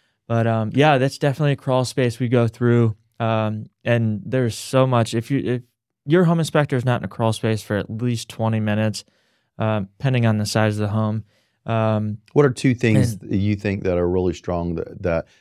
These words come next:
Speaker 2: obviously he's looking at a lot more that's in there? Is there leaking? Is it mold? Is it gas? What are just a couple of things that are really important that's in that crawl space?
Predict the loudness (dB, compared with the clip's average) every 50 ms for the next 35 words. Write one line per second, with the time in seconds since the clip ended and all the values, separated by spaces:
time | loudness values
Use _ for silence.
0 | _ _ -2 0 2 2 2 0 0 0 0 0 0 0 -2 -2 -2 -2 -4 -4
1 | -2 -2 -2 -2 0 0 0 -2 -2 -4 -4 -2 0 0 0 0 -2 -4 -4 -4
2 | -4 -4 -2 -2 -2 -2 -2 -2 -2 -2 -2 -2 -2 -2 -2 -2 -4 -2 0 0
3 | 0 0 0 -2 -4 -4 -2 -4 -4 -4 -4 -6 -6 -4 -4 -4 -2 0 0 0
4 | 0 0 0 -2 -2 -4 -4 -2 -2 -2 -2 -4 -6 _ _ _ _ _ _ -14
5 | -12 -4 0 2 2 4 4 2 0 -2 -2 0 0 2 2 2 0 0 -2 -6
6 | -8 -10 -10 -10 -10 -10 -10 -8 -6 -6 -4 -2 -2 -2 -4 -4 -4 -6 -4 -4
7 | -4 -4 -2 -2 -2 -2 0 0 0 -2 -2 -4 -6 -4 -4 -4 -4 -4 -6 -8
8 | -4 -2 -2 -2 -4 -6 -10 -8 -4 -4 -4 -4 -4 -4 -4 -4 -4 -4 -4 -6
9 | -8 -8 -8 -10 -14 -16 -16